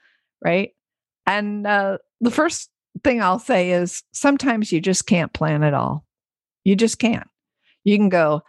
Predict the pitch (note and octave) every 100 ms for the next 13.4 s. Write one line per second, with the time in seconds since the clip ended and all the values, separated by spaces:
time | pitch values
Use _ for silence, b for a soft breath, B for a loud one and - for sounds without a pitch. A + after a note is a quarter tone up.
0 | b - G3+ - D#4+ B3 A#3 C4+ G#3+ G3+
1 | G#3 - D3 B2+ - D#3+ D#3+ G#3+ G#3+ A#3
2 | - F#3 G3+ F#3+ F#3+ - D#3+ D3 D3+ D3+
3 | b b b - F3 G#3+ - A3+ A#3 A3+
4 | G#3 F3+ E3+ E3 E3+ F3 - G3 F#3 D#3+
5 | D#3+ F3+ F3+ F#3 G3 _ _ _ _ _
6 | _ E3 D#3+ C#3+ - - F3 - D#3+ D#3+
7 | D3+ D2+ D2+ - _ _ _ _ _ _
8 | - A3 A3+ A#3+ B3 A#3 A3 D#3 G3 G3
9 | - - F#3 F3+ - - E3 D#3 D#3+ D3
10 | D3 D3+ D3+ C#3+ D#3 F#3 - F#3+ E3+ -
11 | E3 D#3+ C#3+ D3+ D#3+ D#3+ E3+ _ _ _
12 | _ _ _ _ C#3+ C#3+ - F#3 F#3+ -
13 | G3+ F#3 F3 E3